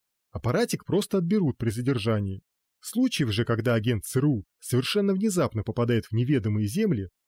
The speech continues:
или как янки при дворе, в раннее средневековье, в аналах не зафиксировано. Но считалось, что такой прибор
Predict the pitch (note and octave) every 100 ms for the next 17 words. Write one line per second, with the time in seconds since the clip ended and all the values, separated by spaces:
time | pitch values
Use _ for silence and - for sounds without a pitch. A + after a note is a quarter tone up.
0 | _ D#3 D3+ C3 A#2 A2 C3+ A#2+ - G#2
1 | G#2+ F#2+ B2+ C3 F#2+ - _ _ A#2 C#3+
2 | A2+ A2+ - A#2 A2+ D3 E3+ B2+ F#2 F#2+
3 | - _ _ G2 A2+ C3 A3+ G#3 F#3+ E3+
4 | E3+ E3+ - B2+ A2 G2 F#2 - _ _
5 | _ _ - A#2 A#2 C#3 - A#3 D#3+ -
6 | A2+ - A#2+ A#2+ D#3+ G#3+